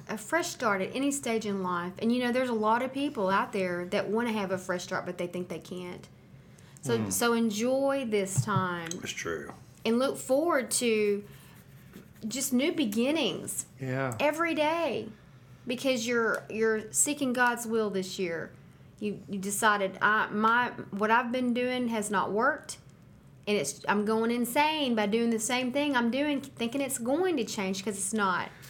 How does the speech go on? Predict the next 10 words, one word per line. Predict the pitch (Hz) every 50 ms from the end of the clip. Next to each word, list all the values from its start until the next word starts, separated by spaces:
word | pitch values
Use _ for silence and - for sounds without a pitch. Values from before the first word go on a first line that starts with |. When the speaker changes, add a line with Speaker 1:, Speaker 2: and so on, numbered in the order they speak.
| - - - - - - -
Speaker 2:
Well, | - 139 139 131 120 120 123 - - - - - - - - - - - - -
you | 160 147 139
know, | 131 127 120 120 120 120 - - - - - - - - - - 139
I | 135
agree | 127 120 107 113 113 113 113 110
with | 104 104
that. | - 107 104 101 98 95 - -
And, | 104 104 98 98 95 98 - -
and, | 107 107 101 98 98 98 95 95
uh, | 95 95 95